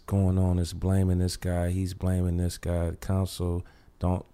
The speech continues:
wanna take responsibility for none of their stuff. They blaming the administration. They blaming the council. Like, it's all of this back and forth stuff. Nobody wants to take responsibility for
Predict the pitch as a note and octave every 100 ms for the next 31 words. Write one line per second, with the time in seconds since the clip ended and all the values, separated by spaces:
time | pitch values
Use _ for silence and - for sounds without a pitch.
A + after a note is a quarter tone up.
0 | - F#2 F2 - F2+ - F2+ - F2 -
1 | F2 F2+ F2 E2+ E2+ - E2 E2+ E2+ E2
2 | E2+ - F2 E2+ - E2+ F2 F2+ F2+ -
3 | E2+ F2 F2 F2 E2 - F2 F2 F2 D#2+
4 | - E2 - E2 E2 E2+ F2 E2+ F2 E2+
5 | E2 - F2+ F2 - F2 - - - -
6 | - F#2+ F#2+ G2 - A2 G2+ F#2 F#2+ -
7 | F#2 F2+ D#2+ D#2 E2 E2 - - D#2+ E2+
8 | F#2+ F#2+ F#2 F2+ F2 - - E2 - -
9 | - D#2+ - D#2+ E2 D#2+ D#2 D2+ E2 E2
10 | E2